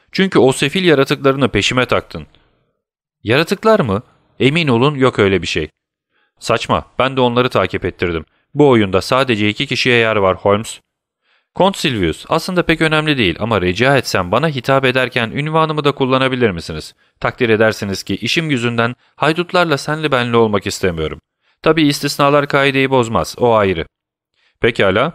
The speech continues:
Bay Holmes olsun o zaman." "Mükemmel. Ne diyorduk? Ha,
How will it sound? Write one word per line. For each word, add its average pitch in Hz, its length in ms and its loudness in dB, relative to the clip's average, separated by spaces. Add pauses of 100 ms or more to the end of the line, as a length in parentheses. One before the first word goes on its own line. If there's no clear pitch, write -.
Bay 117 140 4
Holmes 143 340 0
olsun 98 260 0
o 87 80 -2
zaman." 78 280 -6 (560)
"Mükemmel. 160 480 -2 (400)
Ne 185 120 0
diyorduk? 135 440 0
Ha, 110 220 -4